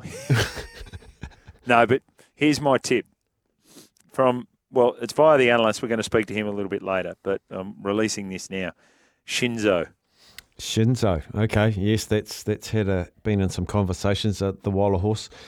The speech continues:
Speaker 2: D-, have you
Speaker 1: Each
Speaker 2: heard
Speaker 1: way.
Speaker 2: about the
Speaker 1: Each way.
Speaker 2: promotion? Have you heard about the promotion over here? Only open to New Zealanders, unfortunately.
Speaker 1: What's that?
Speaker 2: The T A B here has competition. If you can f-, pick, now it's, it's nigh on impossible, but it's doable.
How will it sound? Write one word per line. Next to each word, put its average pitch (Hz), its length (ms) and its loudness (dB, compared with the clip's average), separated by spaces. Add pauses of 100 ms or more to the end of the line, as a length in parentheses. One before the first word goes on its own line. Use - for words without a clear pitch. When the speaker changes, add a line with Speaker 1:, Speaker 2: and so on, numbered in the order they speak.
(220)
Speaker 2:
D-, 208 100 0
have 180 140 2
you 247 140 4
Speaker 1:
Each 294 80 4
Speaker 2:
heard 277 120 2
Speaker 1:
way. 233 40 2
Speaker 2:
about 190 220 0
the - 100 0
Speaker 1:
Each 110 80 4
way. 151 60 2
Speaker 2:
promotion? 147 400 0
Have 151 100 -4
you 233 160 -2
heard 226 80 0
about 160 220 0
the 107 60 -12
promotion 120 460 -6
over 120 180 -2
here? 139 260 -4
Only 107 240 -4
open 95 200 -4
to 101 120 -8
New 92 100 -4
Zealanders, 90 420 -4
unfortunately. 95 800 -8 (400)
Speaker 1:
What's 151 220 -6
that? - 180 -4 (160)
Speaker 2:
The - 80 -8
T 185 220 0
A 175 100 2
B 147 160 0
here 127 340 0
has 123 260 -2
competition. 123 760 -4 (260)
If - 180 -6
you 170 80 -2
can 196 180 0
f-, 196 200 -10
pick, 147 260 2
now 120 140 -2
it's, - 220 -8 (160)
it's 120 200 -6
nigh 139 280 4
on 104 180 2
impossible, 104 720 -2
but 110 260 -4 (220)
it's - 220 -6
doable. 110 360 0